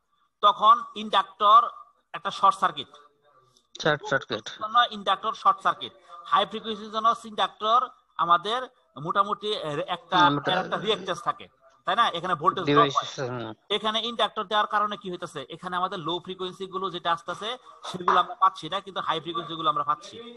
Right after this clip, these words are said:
Speaker 1: যে কারণে এটাও একটা হাই পাস filter হিসেবে treat করতেছে। ঠিক আছে? কিন্তু
Speaker 2: আচ্ছা,
Speaker 1: এখানে আরেকটা
Speaker 2: ঠিক আছে।
Speaker 1: সমস্যা আছে, ওই সমস্যা, আহ, সমাধান করার জন্য, আচ্ছা,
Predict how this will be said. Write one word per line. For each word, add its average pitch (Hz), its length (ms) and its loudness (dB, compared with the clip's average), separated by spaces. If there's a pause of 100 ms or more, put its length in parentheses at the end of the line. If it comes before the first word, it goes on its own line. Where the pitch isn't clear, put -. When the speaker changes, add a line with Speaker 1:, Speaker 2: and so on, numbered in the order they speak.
(320)
Speaker 1:
যে 185 140 -4
কারণে 202 280 0
এটাও 208 320 0
একটা 208 160 -2
হাই 185 200 -2
পাস 175 220 -6
filter 175 220 -8
হিসেবে 175 180 -12
treat 170 200 -14
করতেছে। 120 400 -6 (1700)
ঠিক 147 100 -14
আছে? 170 260 -8 (340)
কিন্তু 127 200 -6
Speaker 2:
আচ্ছা, 233 140 -4
Speaker 1:
এখানে 226 200 0
আরেকটা 233 320 4
Speaker 2:
ঠিক 127 120 0
আছে। - 100 -4
Speaker 1:
সমস্যা 175 240 0
আছে, 185 280 0
ওই 202 140 0
সমস্যা, 202 640 0 (440)
আহ, 151 280 6
সমাধান 180 540 0
করার 175 320 4
জন্য, 175 440 -6 (400)
আচ্ছা, 127 340 -10